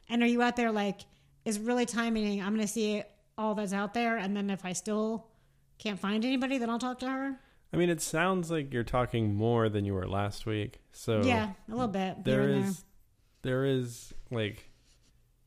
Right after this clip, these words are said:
Speaker 2: the iceberg is moving.
Speaker 1: It is. It's slow. And,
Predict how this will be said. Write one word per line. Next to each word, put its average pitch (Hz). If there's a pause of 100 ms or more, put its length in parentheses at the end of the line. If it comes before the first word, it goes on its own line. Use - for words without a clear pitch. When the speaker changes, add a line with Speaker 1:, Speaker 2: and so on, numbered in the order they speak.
(160)
Speaker 2:
the 113
iceberg 107
is 92
moving. 104
Speaker 1:
It 269
is. 202
It's 214
slow. 214
And, 240